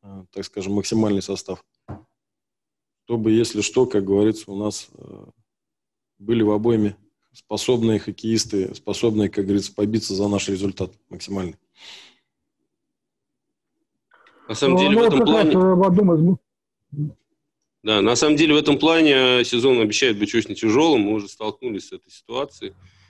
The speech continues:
Speaker 2: когда перед выездом на турнир в Казань у нас, э, определённое количество человек заболели. Э, пришлось ехать, э, без оп-,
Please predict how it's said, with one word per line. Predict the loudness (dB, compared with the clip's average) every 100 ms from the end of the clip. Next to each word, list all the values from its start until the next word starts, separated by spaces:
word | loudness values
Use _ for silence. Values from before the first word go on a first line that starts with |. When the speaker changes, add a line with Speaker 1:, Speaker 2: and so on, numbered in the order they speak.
| _ _
Speaker 2:
когда | _ -16 -8 -6 -6
перед | -8 -14 -16
выездом | -8 -8 -6 -8
на | -6
турнир | -4 0 0
в | -2
Казань | -6 -2 0 2 0 -2
у | -4
нас, | -6 -6 -10 -14
э, | -12 -12 -14
определённое | -16 -10 -2 0 0
количество | -2 -8 -8 -8
человек | -6 0 2 2
заболели. | 0 -2 0 2 0 -4 _ _ _ _ _ _ _
Э, | -14 -12 -12
пришлось | _ -18 -10 -10 -4
ехать, | -6 -6 -18 -8
э, | -2 -2 -2 -8 -12 -16 -20
без | _ -8 -8 -10
оп-, | -18 -20